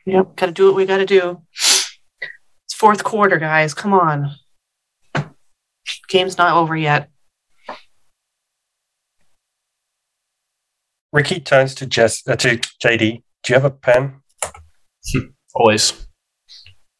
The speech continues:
Speaker 2: Uh, and he, he takes the, the paper out of the, um, the tape that Heather's given to him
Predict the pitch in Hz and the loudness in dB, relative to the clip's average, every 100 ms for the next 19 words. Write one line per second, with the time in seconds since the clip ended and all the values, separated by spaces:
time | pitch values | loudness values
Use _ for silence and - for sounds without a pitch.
0 | - - - - 113 110 123 123 127 - | -18 -18 -12 0 0 2 -2 -6 -8 -10
1 | 147 143 151 - - 147 135 127 120 - | -6 -2 -2 -4 -4 0 2 0 -4 -8
2 | - - 131 135 127 123 127 120 113 113 | -8 -6 -4 -2 -2 0 0 0 -2 -4
3 | 107 104 - 107 104 101 95 - - 117 | -4 -6 -2 0 0 -4 -12 -8 0 0
4 | 131 127 117 - - - - - - 117 | 2 -2 -2 -4 -4 -2 -2 -2 0 0
5 | 117 - 113 113 127 135 | 0 0 0 2 2 2